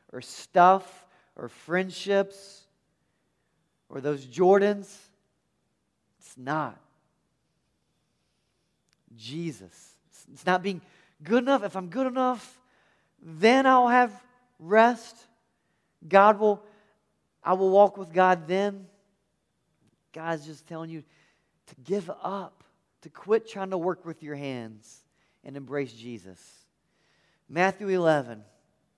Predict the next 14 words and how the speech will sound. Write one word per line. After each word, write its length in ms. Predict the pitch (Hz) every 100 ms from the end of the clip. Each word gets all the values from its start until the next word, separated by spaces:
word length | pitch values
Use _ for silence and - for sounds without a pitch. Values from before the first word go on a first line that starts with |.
| _ 120
great 300 | 151 156 -
promise 380 | 135 120 113
to 100 | -
us. 120 | 113 107
Jesus 380 | 135 165 156
says 260 | - 151 147
to 80 | 143
his 100 | 135
disciples, 480 | 127 135 127 127 _ _ _ _ _ _
Jesus 220 | 202 175
says, 180 | 190 -
"Come 320 | 202 262 277
to 60 | 254
me. 560 | 247 320 320 220 139